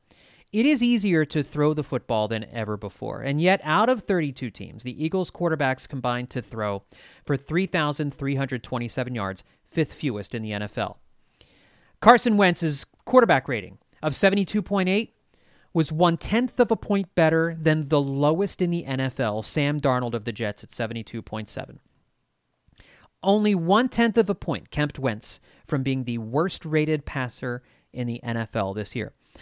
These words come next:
Now, no matter what else was going on around him, his level of play was far worse than it had a right to be, and his benching was justified. So whatever Carson Wentz feels about his benching, whether he feels betrayed,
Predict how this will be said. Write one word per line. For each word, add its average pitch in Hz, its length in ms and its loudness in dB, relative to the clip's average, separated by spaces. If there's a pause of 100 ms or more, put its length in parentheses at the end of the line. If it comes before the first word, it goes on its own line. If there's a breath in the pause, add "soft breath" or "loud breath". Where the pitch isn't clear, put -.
(100 loud breath)
Now, 196 80 8
no 226 60 6
matter 302 160 6
what 220 160 10
else 202 120 8
was 156 120 0
going 143 200 2
on 123 120 -2
around 107 280 -4
him, 92 180 -16 (640)
his 170 160 2
level 180 300 8
of 135 100 0
play 143 220 2
was 120 180 -6
far 160 280 6
worse 123 240 0
than 120 120 -4
it 107 120 -8
had 110 100 -2
a 101 60 -2
right 98 240 -8
to - 80 -14
be, - 260 -16
and 123 100 -6
his 117 120 -4
benching 117 340 -6
was 101 140 -10
justified. - 560 -10
So 143 140 4
whatever 185 600 4
Carson 170 360 0
Wentz 135 180 -2
feels 143 300 2
about 120 280 0
his 110 200 -6
benching, 131 420 -2 (460 soft breath)
whether 131 180 2
he 139 100 -4
feels 135 260 -2
betrayed, 127 460 -2